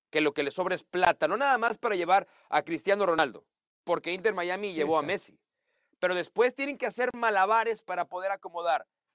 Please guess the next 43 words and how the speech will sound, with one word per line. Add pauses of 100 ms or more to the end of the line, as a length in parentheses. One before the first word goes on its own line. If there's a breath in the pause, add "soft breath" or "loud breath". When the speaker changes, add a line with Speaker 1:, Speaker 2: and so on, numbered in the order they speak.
(220)
Speaker 1:
a
Luis
Speaker 2:
Exacto.
Speaker 1:
Suárez, (440)
y
para
que
se
acomode
Luis
Suárez, (260)
se
tuvieron
que
ir
dos
delanteros
menores
de
treinta
años
que
fueron
muy
competentes
la
temporada
pasada. (680)
Para
acomodar
a
otros
jugadores
tienen
que
hacer
malabares (320)
con
los
límites
salariales
de
la,